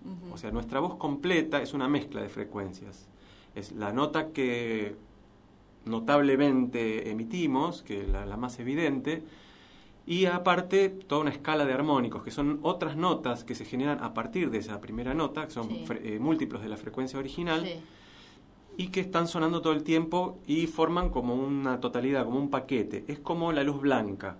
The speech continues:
Speaker 2: ¿no?
Speaker 1: Mm.
Speaker 2: La luz blanca
Speaker 1: Claro.
Speaker 2: sabemos que no es una frecuencia pura, sino que es una mezcla de todos los colores del espectro, del arco iris,
Speaker 1: Ujú.
Speaker 2: que cuando lo descomponemos con el prisma,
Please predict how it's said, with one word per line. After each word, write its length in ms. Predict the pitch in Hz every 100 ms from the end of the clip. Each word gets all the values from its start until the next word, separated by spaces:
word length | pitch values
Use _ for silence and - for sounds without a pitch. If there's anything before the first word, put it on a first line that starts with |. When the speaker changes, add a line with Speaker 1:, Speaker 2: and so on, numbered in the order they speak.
| -
Speaker 2:
¿no? 140 | 123 160
Speaker 1:
Mm. 40 |
Speaker 2:
La 80 | 156
luz 120 | 143 156
blanca 540 | 185 190 185 175 175
Speaker 1:
Claro. 180 | - 170
Speaker 2:
sabemos 260 | 131 147 147
que 80 |
no 60 | 143
es 60 | 139
una 140 | 135
frecuencia 460 | 123 139 143 139 143
pura, 360 | 190 143 131
sino 240 | 143 123 123
que 80 | 131
es 100 | 131
una 140 | 127
mezcla 380 | 147 156 156 170
de 60 |
todos 180 | 135 120
los 120 | 117 -
colores 340 | 120 123 127
del 100 | 113
espectro, 460 | 110 165 160 107 107
del 100 | 104
arco 220 | 107 127
iris, 340 | 147 110 - -
Speaker 1:
Ujú. 80 | 170 - - - - -
Speaker 2:
que 140 | - 113
cuando 240 | 110 110
lo 80 | 110
descomponemos 720 | 107 117 113 113 143 160 139
con 160 | - 113
el 340 | 113 113 110 110
prisma, 540 | 156 151 165 180 190